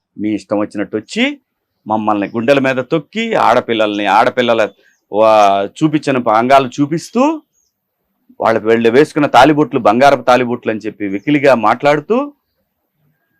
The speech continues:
విధ్వంసం చేసి పెట్టారే గడిచిన ఐదు సంవత్సరాలు. ప్రజల అమాయకుల సద్దాం హుస్సేన్లు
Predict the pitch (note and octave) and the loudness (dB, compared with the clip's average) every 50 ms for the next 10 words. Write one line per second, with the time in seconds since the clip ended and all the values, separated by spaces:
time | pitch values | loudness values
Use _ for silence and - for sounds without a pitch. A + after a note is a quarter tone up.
0 | _ _ _ _ _ _ _ _ _ _ _ _ _ _ _ _ _ A2+ B2 A#2+ | _ _ _ _ _ _ _ _ _ _ _ _ _ _ _ _ _ -8 -8 -4
1 | G#2 D3+ D#3+ F#3 F#3+ F#3+ G3 F3 D3+ D3+ C#3 - - - C3+ - C#3 C3+ D#3+ A#3+ | 0 2 2 2 2 2 0 0 2 0 -2 0 -4 -6 0 2 4 4 6 4
2 | C4 D4+ C#4 C#3+ B2 - A#2+ B2+ C3+ B2+ - C3 B2 B2 A#2+ A#2+ - B2 C3 B2+ | 4 4 2 -2 -2 -2 -2 -2 -2 -2 -2 -2 -2 -2 -2 -2 -4 -4 -4 -4
3 | - B2+ C#3 C#3 E3 C3+ A#2 - - _ _ _ _ _ _ _ _ - G#2 G2+ | -2 0 0 2 2 0 -2 -4 -8 _ _ _ _ _ _ _ _ -2 0 2
4 | A#2+ A#2 A2 A2+ A#2 A2+ A2 - A2+ G#2+ G2+ G2 F2+ F#2 - _ _ _ _ _ | 2 2 2 4 2 0 0 0 0 2 2 2 2 0 -4 _ _ _ _ _
5 | _ _ _ _ _ _ _ _ _ _ - F#2+ F#2 F#2+ A#2+ A#2 A2+ A2 G2+ G#2 | _ _ _ _ _ _ _ _ _ _ -10 -10 -6 0 0 0 2 0 -4 -8
6 | G2 - A2+ A2 A2 G#2+ G#2+ G#2+ G#2 G#2 A2 | -10 -6 -6 -4 -4 -2 -4 -4 -6 -6 -10